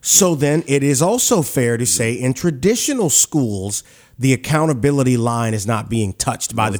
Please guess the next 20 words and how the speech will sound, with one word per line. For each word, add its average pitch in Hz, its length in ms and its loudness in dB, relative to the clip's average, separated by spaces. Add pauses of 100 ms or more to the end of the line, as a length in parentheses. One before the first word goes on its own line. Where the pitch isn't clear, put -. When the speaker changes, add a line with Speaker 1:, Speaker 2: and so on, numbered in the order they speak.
Speaker 1:
people 123 240 0
Speaker 2:
definitely. 110 60 -2
Speaker 1:
in 107 80 -2
the 101 80 -4
building. 92 420 -6
Speaker 2:
Most 98 220 -8
definitely. 95 460 -12 (200)
But 101 260 -8
I'll 113 260 -6
say 110 320 -8
that 92 440 -14 (220)
we 107 320 -10
can, 90 420 -12 (520)
those, 110 500 -8
that 110 220 -8
information 101 540 -10
is 87 140 -14
readily 95 400 -8
available. 92 640 -14
Speaker 1:
Okay. 92 260 -14